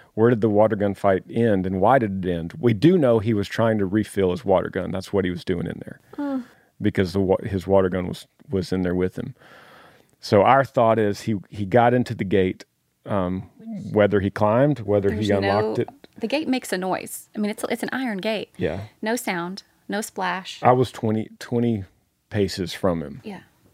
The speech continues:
Speaker 1: And we didn't have music playing.
Speaker 3: London didn't see, Lincoln
Speaker 1: There
Speaker 3: didn't
Speaker 1: wasn't,
Speaker 3: see,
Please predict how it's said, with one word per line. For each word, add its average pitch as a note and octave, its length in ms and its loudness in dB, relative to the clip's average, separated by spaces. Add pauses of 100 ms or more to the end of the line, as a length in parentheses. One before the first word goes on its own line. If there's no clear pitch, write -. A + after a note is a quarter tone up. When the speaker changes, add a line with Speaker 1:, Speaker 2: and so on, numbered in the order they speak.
(400)
Speaker 1:
And G#2+ 340 2
we A2+ 200 2
didn't A2 160 4
have G#2 160 2
music C#3+ 360 4
playing. A2+ 300 0
Speaker 3:
London B3 300 -2
didn't B3 240 -4
see, B3 240 -10
Lincoln A3 320 -2
Speaker 1:
There G2+ 100 4
Speaker 3:
didn't - 0 -
Speaker 1:
wasn't, G#2 320 -2
Speaker 3:
see, - 220 -10